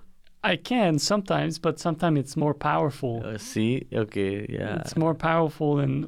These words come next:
Speaker 1: what I can muster because there's still this doubt, I guess.
Speaker 2: So is that also to say that you're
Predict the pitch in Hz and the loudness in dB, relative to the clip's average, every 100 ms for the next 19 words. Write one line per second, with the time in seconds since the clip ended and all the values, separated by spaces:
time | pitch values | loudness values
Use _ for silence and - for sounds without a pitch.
0 | - 143 127 156 147 160 143 131 - - | -2 -2 -2 -2 0 2 2 0 -4 -8
1 | 117 123 160 151 165 151 170 156 151 - | -10 -10 -6 0 0 0 0 0 2 2
2 | 165 147 127 120 131 135 - - _ 143 | 2 2 0 0 -2 -4 -12 -20 _ -6
3 | 123 135 - - _ - 143 - - _ | -6 -8 -12 -20 _ 0 0 0 -18 _
4 | 113 110 - _ _ _ 113 110 113 113 | -8 -8 -14 _ _ _ 0 0 2 0
5 | 107 - 110 104 104 113 101 104 101 98 | 0 0 0 0 -2 -6 -2 0 0 0
6 | 104 101 | -2 -4